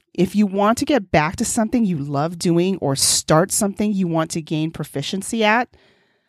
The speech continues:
I would start somewhere. It doesn't have to be a monumental move. You can start with small steps and adjust as you go along.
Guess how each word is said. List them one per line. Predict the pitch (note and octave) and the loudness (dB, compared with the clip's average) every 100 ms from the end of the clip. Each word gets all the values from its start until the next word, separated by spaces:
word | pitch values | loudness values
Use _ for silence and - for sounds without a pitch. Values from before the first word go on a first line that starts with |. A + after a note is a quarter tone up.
| _ - | _ 0
I | D#4+ | 2
would | A4 | 2
start | - C#4+ C#4 | 2 2 2
somewhere. | - - G#3+ C#4+ A#3+ B2+ - | 2 2 2 4 2 0 -2
It | G3 | 2
doesn't | A#3 D#4+ C4 | 2 2 -2
have | - G3+ G3+ A3 - | -4 -4 -2 -2 -2
to | F#3+ | 0
be | G3 | 2
a | D#3+ | 2
monumental | D#3 C3+ D#3+ F3 D#3+ C#3+ - D#3 | 0 -2 0 0 0 -2 -2 -4
move. | D3 E3 C#3 C3+ | 2 4 4 2
You | E3 | -2
can | E3 | -2
start | - - D#3+ F3 | -2 2 2 2
with | F3 | -4
small | - F3 E3 | -4 -2 -2
steps | - - D#3+ - | -2 0 0 0
and | D#3+ | -2
adjust | E3+ - E3+ G3 D3+ | 0 2 2 2 -2
as | D#3+ | 0
you | C#3+ | 0
go | D3 C#3 | 0 0
along. | C3+ C#3 D3+ | 0 0 0